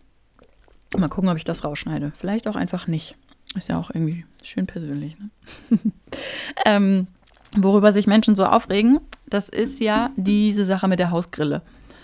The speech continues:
Weil Menschen diese Grillen im Kopf haben, die Grillen zirpen, sch-, reiben die Flügel aneinander und ich möchte diese Flügel nicht essen. Ich will die nicht in meinem Essen haben. Ja, die Hausgrille nennt sich auch Heimchen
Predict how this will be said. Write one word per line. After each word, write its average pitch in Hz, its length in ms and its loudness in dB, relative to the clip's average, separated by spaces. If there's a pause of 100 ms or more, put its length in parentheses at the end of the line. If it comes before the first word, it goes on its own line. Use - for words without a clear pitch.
(260)
Weil 175 220 0
Menschen 185 360 0
diese 175 220 -2
Grillen 214 480 0
im 190 180 -2
Kopf - 260 -10
haben, 196 640 0
die 180 120 -4
Grillen 175 320 0
zirpen, 180 600 -2
sch-, - 220 -10
reiben 175 220 0
die 175 80 -4
Flügel 175 300 -4
aneinander 165 540 -2
und 147 240 -4
ich 160 100 -8
möchte - 240 -8
diese 160 220 -12
Flügel - 320 -6
nicht - 180 -4
essen. 311 600 -2 (500)
Ich - 100 -16
will 240 120 -2
die 247 120 0
nicht 240 200 0
in 233 120 0
meinem 226 260 -2
Essen 208 360 -4
haben. 190 760 -6 (800)
Ja, 196 180 0
die 202 180 0
Hausgrille 208 460 0
nennt 202 180 0
sich 180 140 -6
auch 165 160 -4
Heimchen 247 560 2